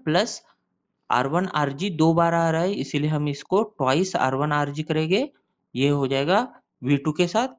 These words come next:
और similarly ये नेगेटिव साइन के साथ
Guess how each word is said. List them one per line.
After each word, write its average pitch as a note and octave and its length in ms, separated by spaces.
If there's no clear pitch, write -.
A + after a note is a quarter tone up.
और C3 140
similarly F3 720
ये D3 200
नेगेटिव E3 760
साइन D#3+ 380
के E3 140
साथ D3+ 400